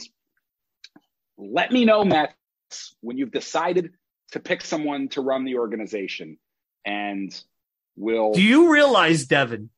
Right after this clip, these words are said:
Speaker 2: that Yankees in chaos a little bit, Mets situation, two bad football teams, chaos in Brooklyn, the Nets get blown out, and there was a protest,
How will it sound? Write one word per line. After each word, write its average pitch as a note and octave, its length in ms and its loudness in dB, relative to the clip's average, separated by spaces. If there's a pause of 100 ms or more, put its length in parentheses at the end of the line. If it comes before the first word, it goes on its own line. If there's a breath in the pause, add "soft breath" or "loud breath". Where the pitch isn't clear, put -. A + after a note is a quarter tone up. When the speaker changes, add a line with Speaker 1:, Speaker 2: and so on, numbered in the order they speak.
(220)
Speaker 2:
that D#3 320 4 (120)
Yankees G3+ 520 -2
in G#3+ 140 -8
chaos B2+ 680 -2
a C#3+ 40 -6
little C#3 220 0
bit, A2 300 -10 (300)
Mets F3 320 2
situation, A2+ 840 -2 (420)
two A#3 240 4
bad G3+ 320 4
football C#3 440 0
teams, A2 520 -8 (360)
chaos A3+ 480 4
in G3 120 4
Brooklyn, E3 400 2
the D3+ 60 2
Nets E3+ 240 0
get F#3 220 0
blown F3 240 2
out, D#3 340 0 (200)
and D3+ 100 -2
there D#3+ 80 2
was D3+ 100 -2
a D#3 60 -2
protest, F#3+ 760 -4